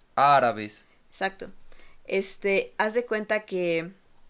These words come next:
Speaker 2: eh, a mí lo que me pareció, o sea, independientemente de que, de que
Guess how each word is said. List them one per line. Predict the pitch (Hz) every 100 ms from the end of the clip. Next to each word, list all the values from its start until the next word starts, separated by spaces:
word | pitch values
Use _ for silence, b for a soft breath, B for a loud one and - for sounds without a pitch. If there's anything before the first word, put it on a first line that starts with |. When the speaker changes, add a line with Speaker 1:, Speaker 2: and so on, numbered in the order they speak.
| - - - b b b b - - - - _ -
Speaker 2:
eh, | 180 190 190 185 - -
a | 208
mí | 233
lo | 262
que | 262
me | 226 202
pareció, | 196 180 190 214 208 208 208 - -
o | 196
sea, | 226
independientemente | 220 220 220 247 269 277 254 254 233
de | 202
que, | - 175 170 165 - -
de | 165 170 -
que | - 175 175 170 170 165 165 165 170